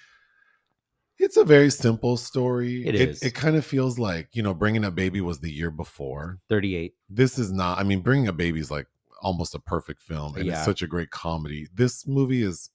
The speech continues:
Speaker 1: it has funny moments, but to me, it's just more of, like, a sort of a feel-good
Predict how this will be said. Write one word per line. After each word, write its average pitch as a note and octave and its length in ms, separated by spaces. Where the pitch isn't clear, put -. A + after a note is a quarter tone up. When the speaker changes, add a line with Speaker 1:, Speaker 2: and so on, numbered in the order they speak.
Speaker 1:
it G#2+ 80
has C3+ 280
funny A2 240
moments, E2+ 800
but G#2+ 220
to A2+ 100
me, A#2+ 120
it's A#2+ 100
just - 160
more F#2+ 180
of, E2+ 100
like, E2 220
a D#2+ 100
sort G2 180
of E2+ 100
a E2 80
feel-good D#2+ 760